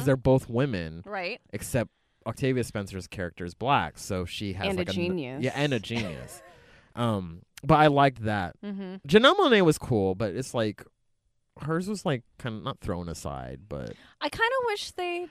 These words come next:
Speaker 2: they
Speaker 1: did a little more
Speaker 2: developed
Speaker 1: with
Speaker 2: that, yeah,
Speaker 1: that.
Speaker 2: they developed that more 'cause
Speaker 1: Because
Speaker 2: she had to go
Speaker 1: she
Speaker 2: to a
Speaker 1: went
Speaker 2: white school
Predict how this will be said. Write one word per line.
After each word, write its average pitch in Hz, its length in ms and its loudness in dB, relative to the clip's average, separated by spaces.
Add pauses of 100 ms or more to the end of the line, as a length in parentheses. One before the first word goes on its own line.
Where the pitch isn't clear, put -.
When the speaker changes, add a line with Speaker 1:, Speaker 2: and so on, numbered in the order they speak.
Speaker 2:
they 220 100 10
Speaker 1:
did 202 180 0
a - 40 -2
little 233 100 12
more - 20 10
Speaker 2:
developed 240 300 12
Speaker 1:
with 160 160 8
Speaker 2:
that, 185 80 10
yeah, 196 260 12
Speaker 1:
that. 104 100 -2
Speaker 2:
they 151 100 6
developed 151 420 8
that 131 180 2
more 104 160 0
'cause 453 80 2
Speaker 1:
Because - 200 0
Speaker 2:
she - 240 2
had 226 100 10
to 214 80 8
go 180 240 12 (240)
Speaker 1:
she - 140 -6
Speaker 2:
to 233 40 10
a 202 40 8
Speaker 1:
went 175 140 8
Speaker 2:
white 175 280 0
school 147 720 2